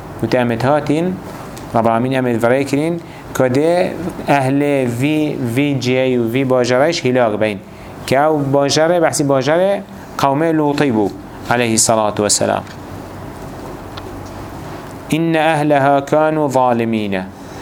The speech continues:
گوته بر چه؟ چونکی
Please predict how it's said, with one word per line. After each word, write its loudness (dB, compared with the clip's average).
گوته 0
بر 4
چه؟ 2
چونکی 0